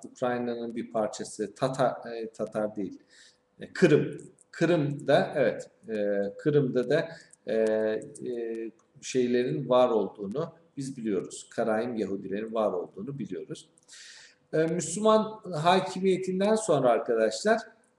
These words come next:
e, Orta Çağ'da diyelim,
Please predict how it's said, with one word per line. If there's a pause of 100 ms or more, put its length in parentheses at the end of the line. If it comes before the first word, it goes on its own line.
e, (2500)
Orta
Çağ'da
diyelim,